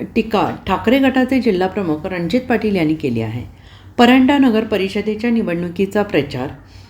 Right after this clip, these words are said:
अंतिम टप्प्यात असताना जादूटोण्याचा एक अत्यंत धक्कादायक आणि गंभीर प्रकार उघडकीस आलाय. शहरातील एका प्रार्थना स्थळात प्रमुख उमेदवारांच्या छायाचित्रांचा वापर करून जादूटोणा करून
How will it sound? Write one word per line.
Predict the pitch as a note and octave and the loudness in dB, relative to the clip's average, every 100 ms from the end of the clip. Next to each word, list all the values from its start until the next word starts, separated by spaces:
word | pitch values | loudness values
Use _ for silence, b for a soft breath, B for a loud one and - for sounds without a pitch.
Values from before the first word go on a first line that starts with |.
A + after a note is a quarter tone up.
| b b b | b b b
अंतिम | A3 A3 C#4 C#4 | 4 4 4 4
टप्प्यात | C#4 B3+ B3 | 2 2 2
असताना | A3 - A3+ A3 | 2 0 0 0
जादूटोण्याचा | G#3+ G3 E3 F#3+ G#3 F3 F3+ G#3 | 2 0 0 0 0 -2 -2 -2
एक | G#3 | -2
अत्यंत | G3 D3+ F#3+ F#3+ | -2 -2 -4 0
धक्कादायक | G#3+ F3+ - E3+ D3+ D3+ - - | 0 0 -2 -2 0 0 -4 -4
आणि | E3+ | -2
गंभीर | E3+ D#3+ D3 F#3 | -2 0 0 0
प्रकार | C4 G#3+ - F#3+ | 0 -2 -2 -4
उघडकीस | D3 C#3+ - C3+ C3 | -2 -2 -4 -6 -6
आलाय. | A#2+ - - B B B B | -10 -12 -14 B B B B
शहरातील | A#3+ G#3+ B3 C4+ D4+ | 4 6 4 4 4
एका | C#4+ C4+ | 2 0
प्रार्थना | B3+ A#3 G#3 G#3 A3 A3 | 0 0 0 0 0 -2
स्थळात | A3 E3 C#3 - - | -2 -4 -6 -10 -6
प्रमुख | F#3+ A3+ | -2 0
उमेदवारांच्या | A#3+ G#3+ G#3 G#3+ G#3 G3+ A3+ A3 | 0 0 2 2 2 2 0 0
छायाचित्रांचा | G3+ D#3+ E3+ E3 F3+ F3 G#3+ | 0 0 -2 -6 -6 -4 -2
वापर | G3+ D#3+ D#3+ | -2 -2 -2
करून | D3+ D#3+ B2+ - B B B B G3 | -2 -2 -4 -8 B B B B 2
जादूटोणा | F#3+ F3 A#3+ A3+ - A#3 A3 A#3 | 4 4 2 0 -2 2 4 4
करून | A#3+ G#3 D3+ | 2 2 2